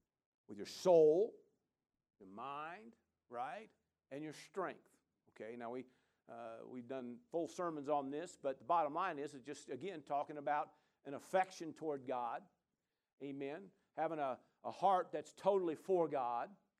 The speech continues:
Amen. Your soul here, talking about deep, deep thoughts and that kind of thing. The mind, will, and emotions there. Uh, strength, dealing with, uh, out of your own abilities and with everything about your,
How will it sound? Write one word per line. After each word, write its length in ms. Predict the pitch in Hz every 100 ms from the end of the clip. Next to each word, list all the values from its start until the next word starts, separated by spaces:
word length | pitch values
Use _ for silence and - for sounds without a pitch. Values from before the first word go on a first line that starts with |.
| -
Amen. 480 | 127 120 117 139 202 _ _ _ -
Your 180 | 147
soul 720 | - - - 185 165 165 190 156
here, 320 | 170 175 160 - -
talking 140 | 165
about 180 | 156 120
deep, 240 | 180 190 _ _ _
deep 220 | 165 175 - _ _ _ -
thoughts 480 | 190 180 202 -
and 120 | 147 143
that 180 | 160
kind 120 | 170 175
of 80 |
thing. 220 | - 175 165
The 60 |
mind, 480 | 143 160 180 180 180 - _
will, 320 | 127 160 175 170
and 80 |
emotions 600 | 147 165 185 180 190 175
there. 380 | 139 175 175 170 - _
Uh, 160 | 135 135
strength, 600 | - - 185 196 190 135
dealing 260 | 185 190 175
with, 160 | 165 160 _ -
uh, 140 | 143 135
out 160 | 151 151
of 80 | 127
your 180 | 175
own 160 | 185 175
abilities 540 | 135 170 185 185 180
and 120 | 143 147 156
with 120 | 156
everything 380 | 196 196 196 180
about 460 | 147 180 190 180
your, 200 | 175 165